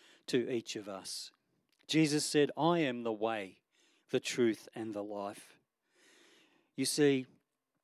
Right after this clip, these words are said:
as believers, we are set free. We are righteous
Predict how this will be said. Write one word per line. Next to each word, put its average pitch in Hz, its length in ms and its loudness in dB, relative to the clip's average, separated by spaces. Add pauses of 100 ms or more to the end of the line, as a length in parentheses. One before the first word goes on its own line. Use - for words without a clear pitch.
(400)
as 147 160 4
believers, 160 760 2 (1160)
we 123 180 2
are 120 60 0
set 127 260 -4
free. 117 520 0 (260)
We 123 160 2
are 123 100 0
righteous 123 800 -4